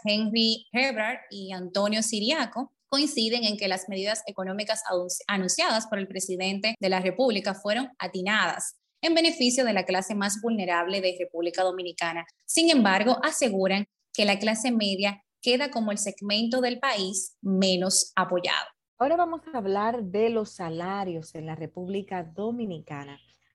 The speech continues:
Speaker 2: Vamos a hablar de cómo los hombres y las mujeres compiten en salario promedio y les cuento, los hombres participan más en el mercado laboral dominicano, pero corren una carrera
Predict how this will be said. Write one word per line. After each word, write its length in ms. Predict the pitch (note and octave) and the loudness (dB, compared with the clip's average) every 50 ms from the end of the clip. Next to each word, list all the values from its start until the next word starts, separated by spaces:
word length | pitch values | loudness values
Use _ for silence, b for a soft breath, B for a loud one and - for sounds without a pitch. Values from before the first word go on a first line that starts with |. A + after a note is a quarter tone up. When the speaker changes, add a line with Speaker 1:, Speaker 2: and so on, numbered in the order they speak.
| _ _ - | _ _ -6
Speaker 2:
Vamos 320 | F3+ F3+ G3 G#3 - - | -4 -4 -4 -4 -4 -4
a 40 | F#3+ | -4
hablar 460 | E3+ F3 F3 F#3 G#3 A#3 C4+ C#4+ D#4 D#4+ D#4 D4+ b b b b b | -4 -2 0 0 2 2 2 0 -2 -6 -12 -16 b b b b b
de 480 | - F3+ F#3 G3+ A3+ A#3+ C#4+ E4+ F#4+ - _ _ _ _ _ _ _ _ | -10 -2 2 4 4 4 4 2 0 -6 _ _ _ _ _ _ _ _
cómo 240 | - A#3+ A3+ A3 G#3 | -2 0 0 2 2
los 160 | F#3+ F3+ - | 0 0 0
hombres 260 | D4 E4+ F4+ F4+ - | 0 0 0 -2 -4
y 40 | D4+ | -2
las 140 | C4+ C4 C4 C4 - B3+ | -2 -2 -4 -6 -8 -8
mujeres 440 | B3 A#3+ - A3 F#3 F3+ F3 E3+ - | -6 -4 -2 0 0 0 0 -2 -4
compiten 760 | - F#3+ F3+ F3+ - F3+ F3+ E3+ - B3 A#3+ G3 - F3 E3+ F3+ | -6 -6 -6 -6 -6 -6 -6 -4 -4 -4 -4 -2 -2 -2 -2 -2
en 180 | F3+ F3 E3+ | -4 -6 -6
salario 360 | - E3+ D#3+ E3+ F3 F#3+ G#3 G3+ | -6 -6 -4 -2 -2 -2 -4 -4
promedio 600 | - B3+ A#3+ A3+ F#3 D#3+ D#3 D#3+ E3+ F3+ - _ _ _ _ _ _ - | -4 -6 -4 -4 -4 -4 -4 -4 -4 -6 -8 _ _ _ _ _ _ 0
y 320 | B3+ D4 D#4+ F4 F#4+ F#4+ - _ _ _ _ - | 0 2 2 2 0 -2 -6 _ _ _ _ -2
les 300 | - G#3+ A3 G#3+ G#3+ - | 2 4 4 2 2 0
cuento, 560 | - - A3 G#3+ F#3+ F3+ E3 - C#3 C#3+ - _ | 2 4 6 6 6 4 0 -2 -6 -10 -10 _
los 220 | - E3+ F3 E3+ G#3 | -4 -4 -2 0 2
hombres 180 | G#3 A3+ A#3+ | 2 2 2
participan 560 | A#3 B3 A3 A3 - F#3 - - A3+ G#3+ G3 F#3+ | 4 2 2 2 0 -2 -2 0 0 0 2 2
más 320 | G3 G#3+ B3 C4 A#3+ - | 2 2 2 2 0 0
en 120 | F#3 F3+ | 0 0
el 80 | F3 E3+ | 0 2
mercado 360 | E3 E3 D#3+ F#3 F3+ F3 F3+ | 2 0 2 2 2 4 4
laboral 380 | F3 E3+ D#3+ D#3 D#3+ E3 F3 F3 | 4 4 4 4 4 4 4 2
dominicano, 580 | F3+ F#3 G3+ A3 B3 A#3 - D#3 D3 D#3+ F#3+ G#3+ | 0 0 0 -2 -2 -2 -4 -4 -2 -4 -4 -4
pero 220 | - F#3 F3 E3+ | -2 0 0 0
corren 340 | - F#3 F#3+ B3 B3+ A#3+ A3 | 0 0 0 2 2 2 2
una 320 | A3+ A#3 B3+ C4 C#4 C#4 | 0 -2 -2 -4 -6 -6
carrera 680 | - A#3+ G3+ F3+ E3 G3 A#3+ C#4 C4+ F#3+ E3 E3+ - - | -4 -4 -4 -4 -2 -2 0 0 0 0 -2 -4 -4 -6